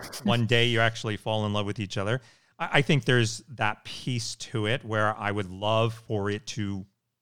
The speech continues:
Speaker 2: work out. But I'll also say that in all of my second chances, throughout all of my relationships, none of my second chances have ever worked out.
Speaker 1: Yeah, but if one had,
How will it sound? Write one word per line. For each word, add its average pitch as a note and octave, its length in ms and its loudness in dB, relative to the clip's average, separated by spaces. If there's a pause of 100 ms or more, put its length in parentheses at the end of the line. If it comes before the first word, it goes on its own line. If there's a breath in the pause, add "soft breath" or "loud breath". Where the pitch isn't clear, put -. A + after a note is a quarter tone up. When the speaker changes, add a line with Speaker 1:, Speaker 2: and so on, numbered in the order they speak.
(240)
Speaker 2:
work G2+ 380 -2
out. A2 520 0 (400 soft breath)
But C3 100 4
I'll B2 120 8
also E3+ 320 4
say A2 360 2
that G#2 220 2
in G2+ 320 0 (240)
all G#3+ 360 6
of G3+ 80 4
my D#3 220 4
second C#3 360 -2
chances, G2+ 640 -4
throughout D#3 480 -2 (160)
all G#3 340 2
of C3+ 100 2 (120)
my D#3+ 160 4 (480 soft breath)
relationships, B2+ 1200 2 (460)
none C#3+ 760 2 (260)
of C3 160 4
my B2 200 4
second A#2+ 440 0
chances G#2+ 760 -2 (140)
have A2+ 300 0
ever A2+ 320 2
worked F#2+ 300 -2
out. E2 260 -4 (480)
Speaker 1:
Yeah, C4 260 2
but G#3 260 0
if - 220 -6
one A3+ 260 2
had, G3+ 480 0